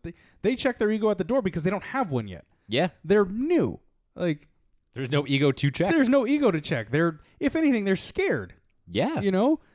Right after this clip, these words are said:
Speaker 1: And having a cocky group is not gonna make them feel comfortable
Speaker 2: <laughs>
Speaker 1: or welcomed.
Speaker 2: No.
Speaker 1: Yeah.
Speaker 2: Or, you know, you go in and the, the coach starts shit talking.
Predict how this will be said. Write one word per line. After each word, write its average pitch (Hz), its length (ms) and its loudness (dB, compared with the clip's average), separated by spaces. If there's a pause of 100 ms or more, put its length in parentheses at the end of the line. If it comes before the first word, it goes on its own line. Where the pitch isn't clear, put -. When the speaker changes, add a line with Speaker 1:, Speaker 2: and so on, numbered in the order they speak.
(140)
Speaker 1:
And 165 380 -4
having 202 300 -4
a 156 60 -2
cocky - 380 -6
group 196 260 0
is 110 140 -2
not 131 240 -4
gonna 117 160 -2
make 104 240 -8
them 101 120 -8
feel 107 140 -6
comfortable 113 520 -2
Speaker 2:
<laughs> 147 40 2
Speaker 1:
or 107 80 0
welcomed. 120 560 -4
Speaker 2:
No. 120 560 -2
Speaker 1:
Yeah. 101 240 -10 (180)
Speaker 2:
Or, 135 280 4
you 123 160 0
know, 110 140 2
you 107 120 0
go 107 200 2
in 104 140 0
and 98 120 -4
the, 92 280 -2
the 90 400 -2
coach - 280 -2
starts - 260 -2
shit - 300 -6
talking. 110 400 -4